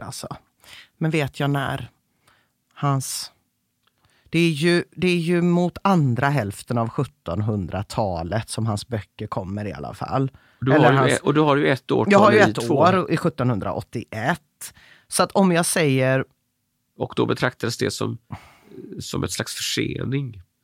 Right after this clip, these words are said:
Speaker 2: sjuttonhundraåttioett. Alltså det
Speaker 1: Precis. Och så var det ju det här med, eh, att han inte hade fyllt fyrtio år. Och jag undrar hur gammal man är när man håller på och är i sin högsta klassificeringsålder.
Speaker 2: <laughs>
Speaker 1: Mm, ja, man kanske är runt trettiofem-strecket där då.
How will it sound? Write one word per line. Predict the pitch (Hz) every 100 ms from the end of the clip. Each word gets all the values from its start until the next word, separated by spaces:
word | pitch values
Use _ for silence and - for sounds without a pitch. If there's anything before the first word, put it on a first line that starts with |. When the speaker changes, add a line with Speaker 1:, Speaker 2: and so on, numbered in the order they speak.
| -
Speaker 2:
sjuttonhundraåttioett. | 113 107 98 95 85 -
Alltså | - 151
det | 190
Speaker 1:
Precis. | 175 170 113 - - - -
Och | - 160
så | 175
var | 156 165 139 120
det | 131
ju | 127
det | 127
här | 131 107
med, | 107 113 - - 127
eh, | 131 -
att | 120 -
han | 123
inte | 143 135 - 117
hade | 120 110
fyllt | - 107 -
fyrtio | 131 - - 120
år. | - 226 - -
Och | 69 60
jag | 64
undrar | 156 139
hur | 151
gammal | 156 180 175 170 170
man | 170 175
är | 165 165
när | 165
man | 170 170
håller | 170 165
på | 170 170 165 160
och | 180 180 165
är | 165 170
i | 170
sin | 170 170
högsta | 165 190 - 156
klassificeringsålder. | - 151 165 170 - 190 160 151 147 - 165 156 151 170 175
Speaker 2:
<laughs> | - - - 254 - 302
Speaker 1:
Mm, | 196 208 208 202 190 107 110 113
ja, | - - - 214 - 196 208 -
man | 220
kanske | - - -
är | 131
runt | 160 156
trettiofem-strecket | - 180 180 202 185 170 - - 170 - - 175 170
där | 170 135 143
då. | 160